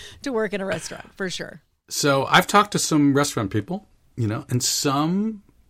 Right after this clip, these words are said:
Speaker 2: can't get past a few of the kind of foibles that they see, which, you know, for instance, you know, there's like, there's maybe too many chefs in this little Italian beef joint, right?
Speaker 1: It is pretty overstaffed,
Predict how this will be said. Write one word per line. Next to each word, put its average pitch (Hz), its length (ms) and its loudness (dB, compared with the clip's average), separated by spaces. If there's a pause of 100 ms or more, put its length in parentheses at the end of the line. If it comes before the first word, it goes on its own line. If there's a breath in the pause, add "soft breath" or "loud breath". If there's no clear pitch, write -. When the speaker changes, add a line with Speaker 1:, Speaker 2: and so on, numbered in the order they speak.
(160)
Speaker 2:
can't 131 280 -6
get - 220 -8
past 131 400 -6
a 107 60 -8
few 180 440 0
of 151 140 2
the 110 100 -4
kind 107 280 -4
of 98 320 -12 (220)
foibles 98 500 -6
that 95 140 -8
they 90 100 -8
see, 101 220 -8
which, - 280 -12 (320 loud breath)
you 170 160 0
know, 147 140 0
for 180 200 0
instance, 151 440 -2
you 165 120 -2
know, 131 280 -2 (480 loud breath)
there's 117 420 -4
like, 92 460 -4
there's - 220 -4 (300)
maybe 87 300 -6
too 123 140 -2
many 143 160 2
chefs - 380 -2
in 87 100 -2
this 85 200 -4
little 80 280 -6 (120)
Italian 85 360 0
beef 80 220 -10
joint, - 440 -16 (100)
right? - 140 -6
Speaker 1:
It - 20 2
is 302 120 -2
pretty 247 180 -4
overstaffed, - 560 -8